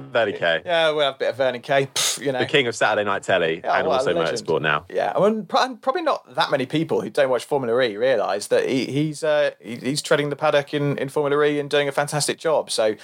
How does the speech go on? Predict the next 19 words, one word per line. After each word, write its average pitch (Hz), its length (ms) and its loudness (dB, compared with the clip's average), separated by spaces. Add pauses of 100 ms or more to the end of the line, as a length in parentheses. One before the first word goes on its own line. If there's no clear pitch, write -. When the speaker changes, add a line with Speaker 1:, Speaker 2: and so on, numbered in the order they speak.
(360)
Speaker 2:
um, 120 280 0
really 143 200 0
excited 110 480 0
to 98 180 -4
get 104 160 2
him 104 160 -2
on 101 160 2
and 113 460 -2
loads 113 480 2
more 90 280 0
to - 160 -6
look - 120 -2
forward 90 260 0
to - 260 0
in 104 120 0
the 104 160 -4
upcoming 143 440 0
season. 233 460 0 (480)
Um, 185 200 2